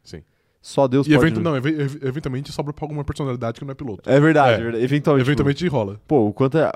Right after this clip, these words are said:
Speaker 2: Mano, a gente já falou aqui, a, a Dua Lipa, se contar... Se contar o tempo de tela da Dua Lipa nas nossas lives
Speaker 1: É muito maior
Speaker 2: e
Speaker 1: do
Speaker 2: o,
Speaker 1: que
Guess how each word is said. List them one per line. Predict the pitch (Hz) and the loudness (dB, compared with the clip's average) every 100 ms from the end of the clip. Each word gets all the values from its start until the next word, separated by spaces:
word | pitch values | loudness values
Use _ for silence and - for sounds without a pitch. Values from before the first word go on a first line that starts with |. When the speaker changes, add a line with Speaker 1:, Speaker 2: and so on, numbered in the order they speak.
| - _ | -8 _
Speaker 2:
Mano, | 190 175 | 2 2
a | 117 | 0
gente | 127 | -2
já | 185 | -4
falou | 202 330 220 | -4 -4 -4
aqui, | - 131 101 | -4 -4 0
a, | 101 | 0
a | 101 107 | 0 -2
Dua | 110 131 | 2 2
Lipa, | 120 139 147 | 2 0 -2
se | - | -2
contar... | 147 120 - 165 160 - _ _ _ _ _ | -4 0 2 2 0 -8 _ _ _ _ _
Se | - | -6
contar | 151 180 196 | 0 2 6
o | 202 | 4
tempo | 208 220 233 | 4 0 0
de | 208 | -4
tela | 190 185 165 | 2 2 4
da | |
Dua | 165 160 | 4 6
Lipa | 151 147 151 | 6 4 4
nas | 131 | 4
nossas | 131 135 117 | 4 2 4
lives | 131 151 110 98 - | 6 6 4 -2 -8
Speaker 1:
É | 123 | -10
muito | 131 139 143 | -6 -6 -4
maior | 147 127 120 | -4 0 4
Speaker 2:
e | |
Speaker 1:
do | 143 | 4
Speaker 2:
o, | |
Speaker 1:
que | 147 147 | 2 -8